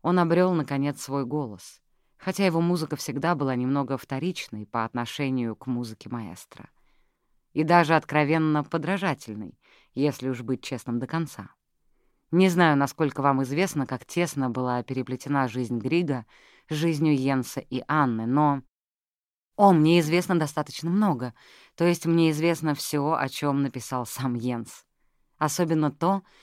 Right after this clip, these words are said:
как Григ, можно сказать, спас Анну в Лейпциге, вызволив ее из рабской кабалы у хозяйки пансиона. Да, но вы еще не знаете самого главного.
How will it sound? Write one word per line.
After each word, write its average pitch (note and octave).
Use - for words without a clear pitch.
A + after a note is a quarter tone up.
как D3+
Григ, D3+
можно C#3
сказать, C3+
спас -
Анну B2
в G#2+
Лейпциге, A2
вызволив C3+
ее C3
из A#2+
рабской C3
кабалы B2
у D#3
хозяйки A#2
пансиона. A2+
Да, C3
но D3
вы D3
еще D#3
не C#3
знаете B2+
самого A#2
главного. A2+